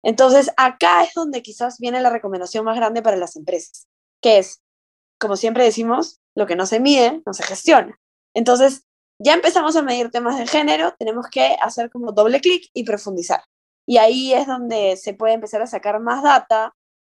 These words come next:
para trabajar el tema, ver incluso, una vez que empiezan a identificar esto, cómo pueden hacer para incluir a más personas de dichos grupos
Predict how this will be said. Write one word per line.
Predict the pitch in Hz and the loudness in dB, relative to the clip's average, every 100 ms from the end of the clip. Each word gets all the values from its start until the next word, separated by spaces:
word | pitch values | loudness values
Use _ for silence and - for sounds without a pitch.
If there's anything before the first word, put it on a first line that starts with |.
| _ | _
para | - 233 208 220 | -2 -2 -2 -6
trabajar | - 202 175 214 196 | -6 -6 -6 -4 -6
el | 208 | -4
tema, | 254 233 202 185 185 _ _ - | -4 -4 -6 -8 -10 _ _ -4
ver | 214 226 240 | 4 4 2
incluso, | 254 233 269 247 247 254 _ _ _ _ | -10 -8 -8 -6 -6 -8 _ _ _ _
una | 233 240 | -4 0
vez | 240 240 | 0 0
que | 240 | -8
empiezan | 226 294 480 - 277 | -4 0 0 0 -2
a | |
identificar | 214 196 202 202 208 208 | -2 -2 -6 -4 2 2
esto, | 214 - 240 | 0 -4 -6
cómo | 247 240 240 | -4 -4 -4
pueden | 240 233 | -2 -2
hacer | 220 208 214 208 _ _ _ _ | -2 0 0 0 _ _ _ _
para | - 240 | -2 -2
incluir | 233 233 220 247 370 | -4 -4 -4 -2 -2
a | 277 | -4
más | 233 247 | -6 -10
personas | 233 233 220 240 | -12 -8 -8 -6
de | 190 | -6
dichos | 190 202 208 | -6 -4 0
grupos | 226 214 202 196 202 | 0 2 2 2 2